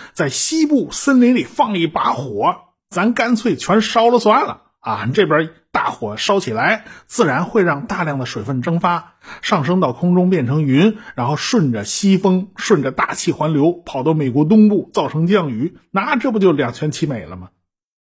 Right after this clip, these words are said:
当然啦，这种事儿他也不能蛮干呐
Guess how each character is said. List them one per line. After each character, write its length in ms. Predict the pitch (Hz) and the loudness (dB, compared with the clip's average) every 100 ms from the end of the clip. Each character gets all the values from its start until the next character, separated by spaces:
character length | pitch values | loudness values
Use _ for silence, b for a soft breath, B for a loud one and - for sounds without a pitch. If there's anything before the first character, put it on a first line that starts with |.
| _ | _
当 160 | 170 | 0
然 140 | 175 185 | 2 4
啦， 260 | 208 202 - | 2 0 -2
这 100 | 208 | -2
种 160 | 151 139 | 0 0
事 140 | 220 | 0
儿 40 | |
他 120 | 160 165 | 2 0
也 80 | |
不 120 | 123 156 | 0 2
能 140 | 180 | 2
蛮 360 | 151 101 117 185 | 0 -2 -2 0
干 260 | 247 135 | 0 0
呐 200 | 101 - | -8 -14